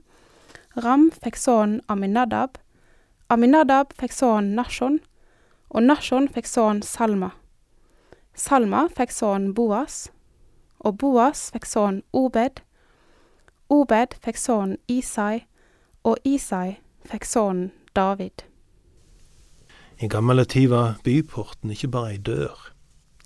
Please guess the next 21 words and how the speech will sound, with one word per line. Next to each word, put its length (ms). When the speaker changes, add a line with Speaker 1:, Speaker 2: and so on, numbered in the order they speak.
Speaker 2:
Innenfor 280
byporten 560
var 100
der 180
et 120
portrom 760
med 160
benke, 640
der 100
de 140
eldste 340
i 40
byen 340
samla 400
seg 240
for 160
å 60
diskutere 720
og 500
avgjøre 540
tvister. 420